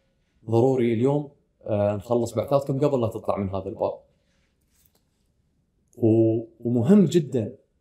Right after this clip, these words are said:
اليوم أن أنتوا في هذه المجالات اللي راح تقدمون لها وراح تدرسون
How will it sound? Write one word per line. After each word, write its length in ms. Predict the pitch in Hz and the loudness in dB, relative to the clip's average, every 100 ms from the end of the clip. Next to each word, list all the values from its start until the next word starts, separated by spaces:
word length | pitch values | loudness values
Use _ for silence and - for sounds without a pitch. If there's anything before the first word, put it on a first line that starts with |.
| _ _ _ | _ _ _
اليوم 540 | 113 113 143 165 165 - _ _ _ _ _ _ _ _ | -2 4 4 4 -2 -12 _ _ _ _ _ _ _ _
أن 120 | 123 | -4
أنتوا 280 | 131 175 180 | 0 0 -2
في 140 | 170 139 | -2 0
هذه 240 | 175 185 | 2 2
المجالات 720 | 180 175 170 165 170 180 - _ _ _ _ _ _ _ _ _ | 2 0 0 0 0 -2 -4 _ _ _ _ _ _ _ _ _
اللي 140 | 135 139 | -4 -2
راح 180 | 135 - | -2 -4
تقدمون 760 | - - 120 113 143 156 156 | -12 -4 -2 0 0 0 -2
لها 320 | 127 147 156 _ _ _ _ _ _ _ _ | -2 -2 -4 _ _ _ _ _ _ _ _
وراح 440 | 113 120 127 - - _ _ _ _ _ - | -6 0 0 -2 -16 _ _ _ _ _ -6
تدرسون 680 | 127 123 135 165 170 170 | -2 0 0 4 4 2